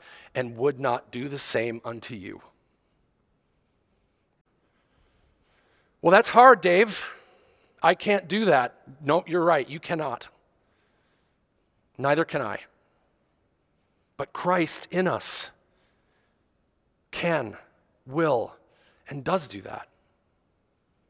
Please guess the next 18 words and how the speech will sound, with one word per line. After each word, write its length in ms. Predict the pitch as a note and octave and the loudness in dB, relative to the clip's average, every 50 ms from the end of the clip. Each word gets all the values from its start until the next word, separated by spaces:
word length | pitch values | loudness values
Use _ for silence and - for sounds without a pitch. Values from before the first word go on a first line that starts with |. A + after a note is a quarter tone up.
| _ _ _ _ _ _ _ _ _ _ _ _ - | _ _ _ _ _ _ _ _ _ _ _ _ -10
It 100 | C3+ B2+ | -10 -8
is 120 | A#2 - | -8 -8
Christ 560 | - - - - E3 E3 D#3+ D3+ - - - - | -10 -8 -4 -2 0 0 0 -2 -6 -8 -12 -8
in 300 | - F3 F#3 F#3 F3 D#3+ - - | -4 -2 -2 -2 -2 -4 -2 0
us 540 | - C#3 B2 G#2 - - - - - - - - _ _ _ _ _ _ _ _ _ _ _ _ _ _ _ _ _ _ _ _ _ _ _ _ _ _ _ - | 2 2 2 2 0 0 0 0 0 -4 -8 -14 _ _ _ _ _ _ _ _ _ _ _ _ _ _ _ _ _ _ _ _ _ _ _ _ _ _ _ -10
that 120 | C3 C3 | -6 -4
is 160 | B2+ B2 B2 | -4 -2 -2
our 100 | B2 G#2+ | -2 -2
hope. 280 | F#2+ - G#2+ F#2+ - - - _ _ _ _ _ _ _ _ _ _ _ _ _ _ _ _ _ _ _ _ _ _ _ _ _ _ _ _ _ _ _ _ _ _ _ _ _ _ _ _ _ - | -4 -6 -8 -10 -12 -18 -20 _ _ _ _ _ _ _ _ _ _ _ _ _ _ _ _ _ _ _ _ _ _ _ _ _ _ _ _ _ _ _ _ _ _ _ _ _ _ _ _ _ -8
And 140 | C3+ C#3+ C3+ | -8 -8 -6
he 180 | A#2 D3 F3+ | -6 -6 -4
will 160 | F3+ F3 F#3 F#3 | 0 0 0 0
do 280 | D3 - E3 F3 F3 | -2 -4 -6 -6 -4
so 380 | E3+ - - D3 B2 B2+ C3+ - - | -4 -2 -2 0 0 -2 -2 -4 -4
in 220 | D3 D3 E3 E3+ | -2 -2 -2 -2
and 260 | - D3+ D3 D3+ C#3+ | -4 -4 -4 -4 -6
through 280 | - - - D#3+ E3+ - | -8 -10 -8 -6 -6 -6
us 360 | - A2 A2 A#2+ - - - | -6 -6 -6 -6 -6 -8 -10